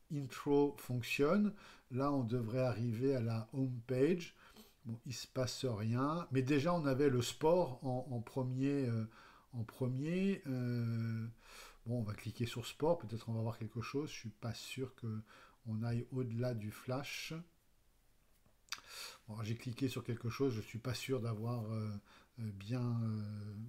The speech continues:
bien compris. On retombe sur ce ruffle. Alors, c'est peut-être une pub que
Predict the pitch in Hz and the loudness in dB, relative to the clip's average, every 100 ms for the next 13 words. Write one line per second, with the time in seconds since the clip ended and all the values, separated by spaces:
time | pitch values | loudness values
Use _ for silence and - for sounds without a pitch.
0 | 139 143 107 120 113 120 110 - 127 120 | -12 -12 -6 -4 -4 -6 -8 -6 -4 -2
1 | 113 131 104 98 139 139 151 - 120 - | -2 -4 -6 -4 -4 -4 -8 -6 -8 -4
2 | 120 110 120 - 151 156 110 - - - | -2 0 -2 -2 -4 -4 -8 -10 -20 -2
3 | 165 - 226 - 180 - 165 208 202 - | 0 2 2 2 0 0 2 2 2 -2
4 | 156 147 139 135 127 123 123 | 0 2 4 4 4 2 0